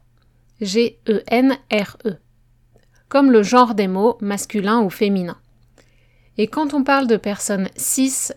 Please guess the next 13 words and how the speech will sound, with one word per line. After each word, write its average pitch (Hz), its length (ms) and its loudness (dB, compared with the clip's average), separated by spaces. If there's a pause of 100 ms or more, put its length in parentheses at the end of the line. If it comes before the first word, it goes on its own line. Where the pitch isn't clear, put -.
(100)
ou 208 100 -2
cisgenres, 208 920 -4 (260)
c'est 269 300 -6
une 202 160 -2
personne 269 500 0
dont 202 140 0
l'identité 214 720 -2
correspond 240 600 -2
au 202 100 2
sexe 226 400 -6
biologique. 190 680 -2 (600)
Par 196 160 -2
exemple, 226 480 -2